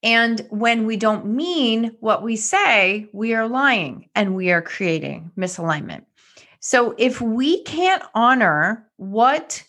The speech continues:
we are thinking, feeling, and trusting in ourselves, then we really have no business being upset when others don't honor what we are thinking, saying,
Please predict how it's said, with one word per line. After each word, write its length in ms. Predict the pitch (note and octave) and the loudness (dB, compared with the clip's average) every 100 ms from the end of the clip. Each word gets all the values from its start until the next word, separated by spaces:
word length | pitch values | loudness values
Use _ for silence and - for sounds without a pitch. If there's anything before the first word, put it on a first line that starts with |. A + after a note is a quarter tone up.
| - | -12
we 420 | F3+ A3 A#3+ A#3+ - | -4 -2 -2 -4 -2
are 560 | G3+ G3 G3 F#3+ G3 - - | 2 4 6 4 2 -6 -6
thinking, 420 | G3 G#3 D4+ D4+ | -6 -2 -4 -4
feeling, 760 | D4+ F#3 F3+ F3+ F#3 G3 G3 - | -4 -2 0 -2 -4 -6 -12 -6
and 300 | G3+ F#3 - _ - - | -4 -4 -10 _ -18 -14
trusting 800 | - - E4 A4 - F3 C#3 E3 | -12 -2 -2 -2 -2 -2 -2 -4
in 140 | G3+ | 2
ourselves, 720 | F3+ F3 D#4+ F#4 F#3 G#2+ - - - _ _ _ - | 2 2 0 2 0 -2 -12 -20 -20 _ _ _ -4
then 680 | G#3 C4 B3+ B3+ B3+ B3+ _ | 2 4 4 4 0 -2 _
we 460 | A3 B3 E4 - - _ _ | -2 0 2 0 -8 _ _
really 400 | G#3+ D4 C5 A4 | -4 0 2 2
have 240 | C4 D#4 C4+ | 2 0 2
no 160 | C4 | 0
business 520 | F#3 F#3 D4 B3 C#3 - | 0 0 0 -2 -4 -4
being 220 | A3 G3+ | -2 0
upset 640 | F#3 - A#3+ A3+ G#2 - | -2 -2 0 0 -2 -6
when 400 | F#3+ G#3 G3+ G3 - | 0 0 0 -4 0
others 520 | A3+ B3+ G3 C#3+ C#3 | 0 2 0 0 -4
don't 320 | - D#3 D3 - | 0 0 -2 -2
honor 480 | D#3 C#3 C3+ F#3 - - - _ | -2 0 -4 -6 -8 -20 -20 _
what 640 | F3 F#3 E3+ - - - _ | 0 2 2 0 -10 -10 _
we 340 | F3+ G3+ F3 - | 0 2 2 2
are 200 | E3+ E3 | 0 0
thinking, 460 | F3+ E3+ D#3+ D#3 | -4 -4 -4 -6
saying, 480 | - C#3+ C3+ C3 | -4 -4 -4 -10